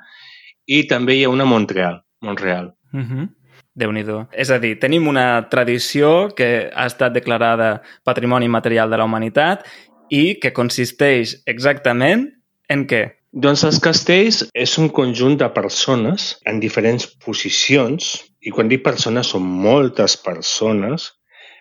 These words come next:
Speaker 1: que el que intenten és fer els castells com més grans, més bonics i més difícils, millor.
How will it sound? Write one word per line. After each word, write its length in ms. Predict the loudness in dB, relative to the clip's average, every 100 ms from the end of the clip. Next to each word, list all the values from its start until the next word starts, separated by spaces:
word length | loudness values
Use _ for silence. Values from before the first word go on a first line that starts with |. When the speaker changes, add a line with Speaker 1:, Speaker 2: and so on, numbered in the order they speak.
| _ _
Speaker 1:
que 100 | 0 2
el 200 | 2 2
que 80 | 0
intenten 520 | 0 0 0 0 2
és 180 | 0 0
fer 200 | 0 0 -2
els 260 | -6 -4 -2
castells 460 | -2 -2 0 0
com 220 | 0 0 0
més 320 | 0 0 0
grans, 320 | -2 -2 -2 -4
més 180 | -6 -2
bonics 380 | -2 -2 -4
i 80 | -4
més 160 | -4 -4
difícils, 560 | -2 0 2 2 0 -4 -10 _ _ _
millor. 400 | -10 -4 -2 -2